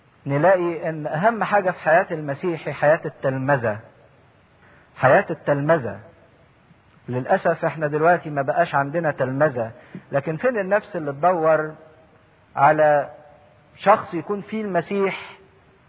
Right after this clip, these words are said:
وتتلمذ ليه؟ احنا بندور على بس مجرد شوية كلام، لكن الحياة المسيحية الأولانية كانت حياة تلمذة، بيعيشوا معاه، بياكلوا معاه، بيرافقوه، بيعرفوا ازاي بيتصرف.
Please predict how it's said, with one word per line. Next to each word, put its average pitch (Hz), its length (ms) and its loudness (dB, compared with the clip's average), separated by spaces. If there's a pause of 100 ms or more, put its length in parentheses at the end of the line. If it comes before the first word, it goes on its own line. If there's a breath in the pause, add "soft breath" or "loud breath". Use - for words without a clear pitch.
(100)
وتتلمذ 147 760 -2
ليه؟ 139 300 -6 (1000 soft breath)
احنا 190 140 0
بندور 160 960 2
على 156 280 4
بس 143 380 -8
مجرد 160 440 0
شوية 160 240 -2 (100)
كلام، 143 480 0 (420 soft breath)
لكن 127 160 -8
الحياة 190 180 4
المسيحية 247 480 0
الأولانية 185 520 -2
كانت 151 240 -6
حياة 185 260 2 (140)
تلمذة، 151 600 0 (1000)
بيعيشوا 180 480 0
معاه، 175 360 6
بياكلوا 156 460 0
معاه، 151 340 4
بيرافقوه، 165 800 -2 (280 loud breath)
بيعرفوا 151 640 4
ازاي 185 220 2
بيتصرف. 165 720 2